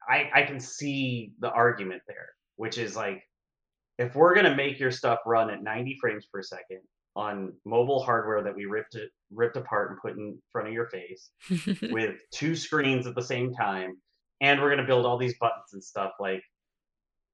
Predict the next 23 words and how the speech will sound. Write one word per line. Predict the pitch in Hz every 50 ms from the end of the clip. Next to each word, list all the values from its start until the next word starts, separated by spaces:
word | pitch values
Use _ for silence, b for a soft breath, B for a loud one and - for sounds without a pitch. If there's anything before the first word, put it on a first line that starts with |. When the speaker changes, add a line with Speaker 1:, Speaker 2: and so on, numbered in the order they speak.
| _ _ _
Speaker 1:
we | - 98 98 101 104 117 131 151 175 180 147
did | 127 147 160 156
a | 135
lot | 117 110 117 120 120 123
of | 123 113 107
the | 101
work | 98 95 117 131 147 - - -
here, | - - - - - - _ _ _ _ _ -
right? | 104 110 110 110 117 123 123 120 - _ _ _ _ _
So, | - - 135 120 110 104 104 107 104 104 98 95 95 - _ _ _ _ _ _ _ _ _ _ _ _ _ _ -
you | 117 117 113
know, | 107 98 95 92
we | 117 120
kinda | - - 139 139 139 143 135
want | 117 120 120 117 117 -
you | 123
to | 113 98
be | 104 113 107
locked | 98 101 101 98 - - - -
in | 113 107 104
a | 98
little | 98 101 95 92 87 87
bit. | - -